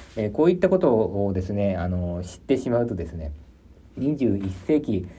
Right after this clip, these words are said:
えー、我々、えー、今、えー、頑張ってこう、自分のやりたいこととか、えー、好きなことをやってる人も勇気づけられるのではないでしょうかね。えー、まあ、現在、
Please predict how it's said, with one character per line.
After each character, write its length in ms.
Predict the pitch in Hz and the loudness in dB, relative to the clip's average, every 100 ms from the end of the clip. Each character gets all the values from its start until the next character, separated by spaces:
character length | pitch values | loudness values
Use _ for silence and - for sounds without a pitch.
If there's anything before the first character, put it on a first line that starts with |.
| - - | -14 -4
え 320 | 104 101 98 | -2 0 2
ー、 20 | |
我 200 | 101 117 | 4 4
々、 120 | 151 151 | 6 8
え 420 | 139 135 110 110 | 8 6 2 2
ー、 40 | 120 | 2
今、 260 | 123 95 104 | 2 0 -2
え 140 | 98 | -2
ー、 20 | |
頑 180 | 92 117 | 0 4
張 100 | 131 | 6
っ 80 | 139 | 6
て 120 | 107 | 2
こ 120 | 92 | 2
う、 20 | 92 | 0
自 160 | 92 | 0
分 140 | 104 113 | 0 0
の 40 | |
や 120 | 95 | 0
り 140 | 104 123 | 0 0
た 120 | 185 | 0
い 60 | 170 | 0
こ 100 | 110 | 0
と 100 | 101 | 0
と 140 | 95 | 0
か、 180 | 90 82 - - | -2 -4 -12 -10
え 140 | 98 92 | -4 -4
ー、 100 | 90 | -4
好 60 | |
き 100 | - | 0
な 120 | 117 | 0
こ 100 | 101 | 0
と 120 | 98 131 | 0 2
を 40 | |
や 160 | 101 104 | 2 0
っ 40 | |
て 180 | - 151 | -2 -2
る 100 | 156 | 0
人 180 | - 170 | 2 2
も 200 | 98 - - - | 2 -2 -10 -4
勇 320 | 107 135 175 | 2 2 2
気 140 | 180 | 2
づ 320 | 120 113 139 | 0 0 0
け 180 | 139 185 | 4 6
ら 120 | 147 | 6
れ 140 | 143 233 | 6 4
る 60 | |
の 120 | 196 127 | 4 2
で 100 | 117 | 2
は 140 | 92 | 2
な 160 | 95 123 | 2 0
い 60 | |
で 80 | 90 | -2
し 80 | - | -4
ょ 40 | 92 | -4
う 20 | |
か 120 | - | 0
ね。 240 | 254 247 - - - | 0 0 -6 -20 -10
え 460 | 120 123 120 117 113 | -2 0 2 2 2
ー、 20 | |
ま 100 | 120 | 0
あ、 140 | - - | -2 -4
現 260 | 101 143 170 | 0 4 4
在、 220 | 80 | 2